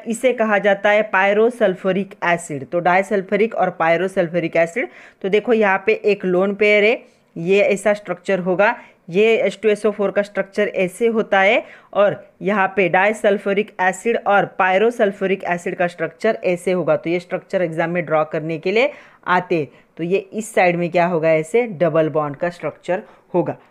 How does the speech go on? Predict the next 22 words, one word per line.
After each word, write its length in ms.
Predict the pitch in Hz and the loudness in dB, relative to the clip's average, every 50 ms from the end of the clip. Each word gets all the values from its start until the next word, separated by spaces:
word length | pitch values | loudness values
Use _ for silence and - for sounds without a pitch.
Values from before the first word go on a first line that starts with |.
| _ - | _ -4
और 180 | - 196 196 190 | -2 0 0 0
भी 120 | 185 214 | 0 -2
तीन 240 | 208 214 208 196 190 | -2 0 0 0 2
देखने 300 | 190 190 190 190 202 202 | 0 0 -2 -2 -6 -6
हैं 80 | 202 | -4
हमें, 160 | 185 175 190 196 | -4 -4 -2 0
ये 120 | 185 175 | 0 -2
तीन 300 | 175 - - 175 180 180 | -2 -4 -4 -4 -4 -2
देख 220 | 170 170 165 - | -2 -4 -4 -4
लो 100 | 196 190 | -6 -6
पहले। 280 | 185 185 190 185 190 202 | -4 -2 -2 0 0 0
इन 160 | 208 208 208 | 0 -2 -4
सारे 340 | 202 - 233 190 185 185 202 | -2 0 2 2 2 2 -2
स्ट्रक्चर 360 | 208 - 190 180 - - 180 | -4 -8 -12 -10 -6 -6 -6
को 120 | 170 - 185 | -2 0 0
आपको 300 | 170 160 - - 185 180 | 0 0 -2 -4 -4 -4
एक 200 | 165 156 156 147 | -4 -4 -4 -4
दो 100 | 170 160 | -2 0
बार 180 | 165 170 170 | 2 0 0
क्या 160 | 165 - 156 | 0 -2 -4
करना 280 | 165 - 170 165 165 175 | -4 -4 -4 -4 -2 -2
है, 160 | 190 214 254 | 0 -2 -2